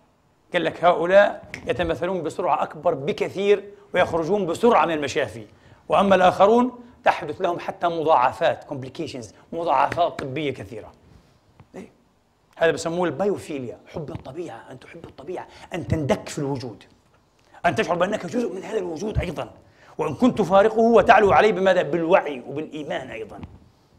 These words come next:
هذا شيء جميل جدا، مش كل الناس يتوفر على هذه اللياقات للأسف الشديد. بعض الناس هو يعمل على تبئيس نفسه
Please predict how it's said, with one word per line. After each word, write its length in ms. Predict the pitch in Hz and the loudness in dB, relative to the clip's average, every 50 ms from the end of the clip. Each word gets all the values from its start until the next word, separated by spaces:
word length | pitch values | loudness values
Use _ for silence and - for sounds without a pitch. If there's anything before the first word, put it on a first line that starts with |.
| _ _ - - | _ _ -10 -8
هذا 200 | - 190 - - | -8 -8 -6 -6
شيء 220 | - - 175 - | -8 -8 -8 -8
جميل 260 | 131 127 190 185 - | -10 -10 -10 -12 -12
جدا، 380 | - 214 220 202 226 185 143 - - _ _ _ _ - - | -12 -10 -6 -4 -4 -4 -4 -6 -18 _ _ _ _ -20 -18
مش 140 | 190 - - | -16 -14 -10
كل 160 | - 254 262 | -8 -6 -4
الناس 240 | 254 269 285 269 240 | -2 -2 -2 -2 -4
يتوفر 360 | 180 - 220 214 - - 175 | -6 -4 -6 -6 -4 -2 -2
على 140 | 170 156 160 | 0 0 0
هذه 100 | 156 151 | -2 -2
اللياقات 520 | 147 143 143 120 113 - 151 127 117 143 | -4 -4 -4 -6 -6 -6 -8 -8 -8 -8
للأسف 240 | 147 151 147 131 - | -14 -14 -14 -16 -18
الشديد. 380 | - - 147 147 139 117 _ _ _ _ _ _ _ _ _ _ _ _ _ _ - | -20 -20 -20 -20 -20 -20 _ _ _ _ _ _ _ _ _ _ _ _ _ _ -6
بعض 220 | 135 147 147 147 175 | -2 -2 0 0 0
الناس 260 | 196 226 208 - - | 0 0 0 2 2
هو 160 | 220 220 220 - - - - - _ _ - | 2 2 2 -2 -10 -20 -20 -20 _ _ 4
يعمل 460 | 202 247 262 233 202 196 202 196 175 | 6 8 8 8 6 4 2 2 4
على 200 | 156 170 190 156 | 4 4 4 4
تبئيس 500 | - 165 143 131 156 196 190 131 - - | 2 -2 -6 -6 -6 -6 -6 -6 -6 -8
نفسه 380 | 143 - - - - 127 - | -10 -10 -10 -10 -12 -14 -18